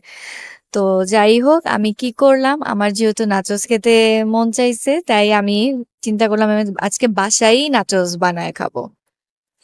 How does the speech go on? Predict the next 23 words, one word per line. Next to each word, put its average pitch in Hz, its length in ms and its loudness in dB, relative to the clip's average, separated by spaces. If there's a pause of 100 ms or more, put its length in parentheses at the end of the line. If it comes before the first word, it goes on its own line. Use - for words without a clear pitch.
তো 175 300 2
নাচোস 202 440 -2
বানানো 220 480 0
বাসায় 208 340 -2
আমার 202 240 -2
কাছে 214 240 -2
খুবই 208 380 -2
সিম্পল 208 400 -2
লাগছে, 220 460 0
কারণ 190 400 0 (520)
এই 208 160 2
যে 208 140 4
চিকেনটা, 226 680 -2
চিকেনটা 220 500 0
আমার 208 200 0
আম্মু, 208 720 -2
আ, 175 560 -6
একটা 185 280 -2
রেসিপির 214 420 0
জন্য 220 200 -2
রেডি 208 260 2
করে 240 240 4
রাখছিল। 233 520 0